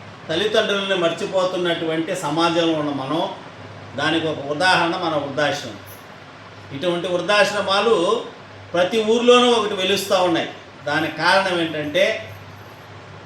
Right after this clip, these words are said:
పిల్లలకి తల్లిదండ్రుల యొక్క అవసరం తీరిపోయిన తర్వాత వాళ్ళు ఇంకా మాకు అక్కర్లేదు అనే స్థాయిలోకి వచ్చేసింది సమాజం.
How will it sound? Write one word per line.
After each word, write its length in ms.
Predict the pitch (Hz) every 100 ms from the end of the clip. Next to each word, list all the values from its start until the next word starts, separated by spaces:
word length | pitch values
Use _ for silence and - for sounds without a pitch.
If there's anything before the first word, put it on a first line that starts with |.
| - - -
పిల్లలకి 840 | 156 220 220 214 214 160 185 214 - - - - 165
తల్లిదండ్రుల 580 | 175 214 214 196 196
యొక్క 320 | 180 170 165 151
అవసరం 500 | 147 214 233 226 196
తీరిపోయిన 600 | 196 226 233 202 180 160
తర్వాత 680 | 143 139 123 107 139 175 - - - -
వాళ్ళు 300 | 139 160 165
ఇంకా 180 | 160 160
మాకు 280 | 143 151
అక్కర్లేదు 600 | 147 - 190 180 156 147
అనే 200 | 151 143
స్థాయిలోకి 560 | 123 139 156 170 160 139
వచ్చేసింది 460 | 120 139 123 117 107
సమాజం. 460 | 123 131 139 113